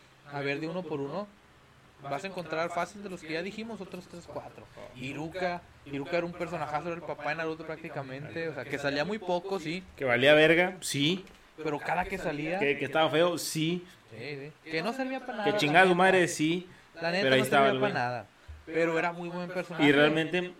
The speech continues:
Speaker 2: sin ese güey, Naruto no había llegado a ser lo que es.
Speaker 1: Sí,
Speaker 2: Porque sí
Speaker 1: sí,
Speaker 2: le
Speaker 1: sí.
Speaker 2: metió mucho la moral, ¿no? O sea, sí,
Speaker 1: Sí.
Speaker 2: sí le, de que, "Ey,
Speaker 1: Pues
Speaker 2: cabrón,
Speaker 1: era, era como
Speaker 2: bájale
Speaker 1: su papá.
Speaker 2: huevos". Sí, sí, eh, sí,
Speaker 1: Sí.
Speaker 2: eh, era su papá, era
Speaker 1: Era
Speaker 2: su
Speaker 1: su
Speaker 2: papá.
Speaker 1: papá, o sea, prácticamente. O sea, hay muy buenos personajes en Naruto. Sí, yo sí recomiendo mucho ver Naruto.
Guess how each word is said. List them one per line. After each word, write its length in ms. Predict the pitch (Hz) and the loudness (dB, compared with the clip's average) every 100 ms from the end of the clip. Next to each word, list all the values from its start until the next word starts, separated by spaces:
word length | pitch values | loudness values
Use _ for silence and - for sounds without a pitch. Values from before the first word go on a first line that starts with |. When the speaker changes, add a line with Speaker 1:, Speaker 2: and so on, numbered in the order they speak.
| - | -4
Speaker 2:
sin 260 | 147 147 | 0 2
ese 180 | 165 202 | 2 4
güey, 320 | 185 165 165 - _ _ | 4 4 0 -12 _ _
Naruto 280 | 127 123 120 | -4 -2 0
no 60 | 127 | 0
había 100 | 120 | 0
llegado 200 | 120 117 | 0 0
a 40 | |
ser 140 | 117 123 | -4 -6
lo 160 | 117 | -8
que 160 | 104 95 | -6 -8
es. 80 | 92 - - - - _ _ - | -8 -16 -20 -20 -20 _ _ -12
Speaker 1:
Sí, 60 | - | -2
Speaker 2:
Porque 180 | 147 | 0
sí 60 | 151 | 2
Speaker 1:
sí, 60 | 147 | 2
Speaker 2:
le 60 | |
Speaker 1:
sí. 40 | 160 | 2
Speaker 2:
metió 200 | 147 147 | 0 -2
mucho 240 | 147 151 | -2 -4
la 80 | 151 | -4
moral, 340 | 123 113 107 | -2 -2 -4
¿no? 160 | 107 131 | -6 -12
O 40 | 120 | -14
sea, 80 | 113 | -6
sí, 160 | 123 | -4
Speaker 1:
Sí. 60 | 120 | -2
Speaker 2:
sí 140 | 127 | 0
le, 240 | 131 131 120 | 0 0 0
de 120 | 120 | -2
que, 180 | 117 120 | -2 0
"Ey, 60 | 127 | 2
Speaker 1:
Pues 120 | 123 | 2
Speaker 2:
cabrón, 240 | 180 208 151 | 2 0 -2
Speaker 1:
era, 100 | 156 | -4
era 140 | 175 | -4
como 120 | 233 | -2
Speaker 2:
bájale 300 | 220 196 185 | -2 2 2
Speaker 1:
su 60 | 139 | 4
papá. 120 | 160 | 4
Speaker 2:
huevos". 280 | 156 113 - - - | 4 0 -6 -16 -14
Sí, 120 | 131 131 - | -14 -14 -14
sí, 140 | 120 | -8
eh, 160 | 135 135 | -2 -2
sí, 80 | 139 | 0
Speaker 1:
Sí. 60 | 131 | -2
Speaker 2:
eh, 300 | 147 147 170 | -2 4 4
era 120 | 208 | 4
su 80 | 139 | 0
papá, 120 | 135 - | -8 -12
era 120 | 180 | -8
Speaker 1:
Era 80 | 160 | -6
Speaker 2:
su 20 | 220 | -6
Speaker 1:
su 60 | 202 | -8
Speaker 2:
papá. 140 | 180 | -6
Speaker 1:
papá, 240 | 175 247 180 | -6 -4 -6
o 40 | |
sea, 80 | 160 | -8
prácticamente. 720 | 156 160 214 180 156 202 - 120 | -8 -8 -8 -8 -10 -12 -14 -14
O 40 | 123 | -6
sea, 140 | 139 127 - - | -4 -4 -10 -12
hay 180 | 151 156 | 0 0
muy 180 | 190 226 | 2 0
buenos 320 | 196 185 190 | 2 0 0
personajes 520 | - 170 151 139 147 156 | -6 -8 -4 -6 -6 -10
en 100 | 143 | -8
Naruto. 460 | 123 131 - 170 | -6 -8 -10 -12
Sí, 200 | 147 139 139 | -10 -12 -6
yo 140 | 156 170 | -2 -2
sí 140 | 208 | -4
recomiendo 500 | 202 196 156 147 156 | -6 -6 -6 -10 -10
mucho 280 | 165 156 156 | -12 -10 -6
ver 140 | 143 143 | -6 -6
Naruto. 460 | 139 131 - 185 | -8 -8 -10 -14